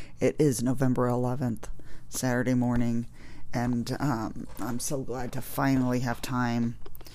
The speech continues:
to do episode sixty-nine. I cannot, still can't believe that this is, oh, I'm, I'm just, I'm so amazed that I have this many episodes. Um, I am drinking Java Mama Sanderson Sisters Bed and Breakfast, and I think I've,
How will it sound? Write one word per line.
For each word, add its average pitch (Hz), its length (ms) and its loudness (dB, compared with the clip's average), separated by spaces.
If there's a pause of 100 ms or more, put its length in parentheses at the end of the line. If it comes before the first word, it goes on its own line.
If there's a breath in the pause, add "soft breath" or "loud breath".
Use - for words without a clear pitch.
(340 loud breath)
to 135 160 2
do 127 640 4 (100)
episode - 500 2
sixty-nine. 147 880 4
I 107 60 -4
cannot, 117 440 0
still 139 220 4
can't 101 220 -2
believe 117 260 0
that - 200 -4
this - 340 -2
is, - 680 0 (1200)
oh, - 220 0 (200)
I'm, 156 200 6
I'm 156 180 6
just, 131 220 2
I'm 127 300 2 (140)
so 147 260 4
amazed 120 400 2
that 120 80 0
I 120 40 0
have 117 120 -2
this 117 160 0
many 139 220 4
episodes. - 520 -4 (640 loud breath)
Um, 143 480 8 (100)
I 180 100 4
am 247 180 8
drinking 160 380 2
Java 135 300 -4
Mama 127 520 -2 (1040 loud breath)
Sanderson 202 600 2
Sisters 127 440 0
Bed 123 180 4
and 120 140 0
Breakfast, - 560 -2
and 147 100 6
I 135 80 4
think 160 220 -2
I've, 135 280 2